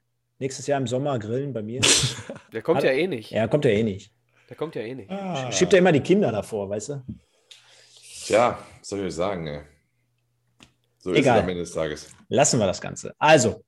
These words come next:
Speaker 1: Fahrplan für die nächsten Wochen, liebe Leute. Wir werden dann nach Weihnachten, wie gesagt, die Silvestergala, auch wenn der eine oder andere hier gerade schreibt, live.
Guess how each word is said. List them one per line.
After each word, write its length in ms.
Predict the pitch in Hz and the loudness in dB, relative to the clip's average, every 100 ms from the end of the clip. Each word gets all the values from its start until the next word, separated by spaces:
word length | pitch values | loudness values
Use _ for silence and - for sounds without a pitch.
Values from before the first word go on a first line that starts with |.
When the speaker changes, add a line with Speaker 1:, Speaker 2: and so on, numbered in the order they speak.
| _ _ | _ _
Speaker 1:
Fahrplan 560 | - 175 175 131 104 | 0 2 2 0 -2
für 180 | - 139 | -4 -4
die 100 | 135 | -2
nächsten 360 | 139 156 143 135 | -4 -6 -4 -2
Wochen, 240 | 156 170 | -2 -2
liebe 200 | 156 156 | -2 0
Leute. 480 | 147 156 165 156 - _ _ _ _ _ _ _ _ | 0 0 0 -4 -6 _ _ _ _ _ _ _ _
Wir 520 | 113 104 131 139 127 | -12 -4 0 0 0
werden 420 | 123 143 135 135 | 0 0 -2 -4
dann 420 | 123 123 127 127 - _ | -6 -6 -8 -12 -18 _
nach 340 | 113 156 160 | -6 -6 -4
Weihnachten, 560 | 151 151 131 - 131 127 | -6 -6 -8 -10 -12 -12
wie 200 | 120 113 | -8 -2
gesagt, 520 | 127 120 120 117 - 117 | -2 -2 -4 -6 -10 -6
die 120 | 120 | -4
Silvestergala, 840 | 117 104 139 - 147 113 123 131 | -4 -2 -4 -4 -8 -6 -6 -6
auch 180 | 127 131 | -4 -6
wenn 100 | 135 | -8
der 100 | 123 | -10
eine 140 | 127 127 | -10 -10
oder 100 | 120 | -8
andere 180 | 120 | -6
hier 140 | 117 113 | -4 -4
gerade 200 | 117 - | -6 -6
schreibt, 320 | 120 120 - | -6 -6 -2
live. 360 | 113 147 - | 0 0 -2